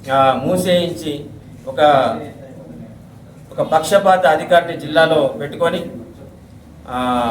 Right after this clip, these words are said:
ఆయనతోని కక్షపూరితమైన నిర్ణయాలు తీసుకుంటూ కొంతమందిని జైల్లో వేయించినంత మాత్రాన మరికొంతమంది వ్యాపార లావాదేవీలను మూసేయించి ఆర్థికంగా ఇబ్బంది పెట్టినంత మాత్రాన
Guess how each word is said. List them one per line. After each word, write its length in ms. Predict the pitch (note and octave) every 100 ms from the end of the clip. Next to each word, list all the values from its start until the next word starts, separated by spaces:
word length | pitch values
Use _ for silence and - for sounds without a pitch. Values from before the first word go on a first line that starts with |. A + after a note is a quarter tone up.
| G#2+
ఆయనతోని 500 | C#3 F3+ F3+ F#3 F#3 E3+ D#3 C#3 C3+ B2 - - - - - - - -
కక్షపూరితమైన 1000 | D#3 D#3 G3 G3 F#3+ F#3 F3 F3 D#3+ C#3 C3 - -
నిర్ణయాలు 420 | C#3+ D3+ F3+ F3
తీసుకుంటూ 460 | F3 E3+ - E3 F3+ F3+ - - - - -
కొంతమందిని 500 | D3+ D#3 F3+ F3+ D3+
జైల్లో 380 | A#2+ D#3 F3 F3
వేయించినంత 600 | E3+ E3+ F3 D#3+ D3+ D3+
మాత్రాన 480 | D3 D3 D#3+ D#3 - - - - -
మరికొంతమంది 680 | C#3+ F3+ F#3 F3+ F3 E3 E3
వ్యాపార 400 | D3 D#3 E3+ E3+ D#3 - - - -
లావాదేవీలను 960 | C#3 E3+ E3+ E3+ E3+ F3 E3+ D#3+ - -
మూసేయించి 840 | - F3+ F#3 F#3+ F#3 F3+ E3+ C3+ - - - -
ఆర్థికంగా 840 | C#3 - F3 F3+ F3+ F3 D3+ B2+
ఇబ్బంది 300 | B2 D#3 E3+
పెట్టినంత 420 | D#3+ D3+ D3 C#3+ C#3+
మాత్రాన 480 | B2+ C3+ D3 D3+